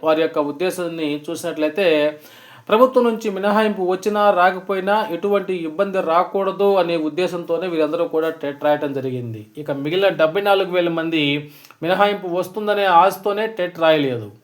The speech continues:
ఇక తాజా పరిణామాలు చూసినట్లయితే, ఇప్పుడు టెట్ రాయని వారు ఆ తదుపరి వచ్చేటువంటి నోటిఫికేషన్ వరకు ఆగాల్సిందే. సుప్రీంకోర్టు అభిప్రాయం చూసినట్లయితే, ఇన్నేళ్ల అనుభవం ఉన్నా సరే టెట్ అర్హత అనేది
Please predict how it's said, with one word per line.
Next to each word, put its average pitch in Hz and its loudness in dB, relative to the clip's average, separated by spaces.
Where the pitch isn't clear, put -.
ఇక 190 -2
తాజా 214 4
పరిణామాలు 240 4
చూసినట్లయితే, 214 0
ఇప్పుడు 196 0
టెట్ 190 -4
రాయని 208 4
వారు 170 2
ఆ 165 6
తదుపరి 214 2
వచ్చేటువంటి 190 0
నోటిఫికేషన్ 180 -6
వరకు 160 0
ఆగాల్సిందే. 139 0
సుప్రీంకోర్టు 233 2
అభిప్రాయం 190 0
చూసినట్లయితే, 170 0
ఇన్నేళ్ల 220 4
అనుభవం 220 4
ఉన్నా 208 2
సరే 180 0
టెట్ 190 -2
అర్హత 185 2
అనేది 175 -2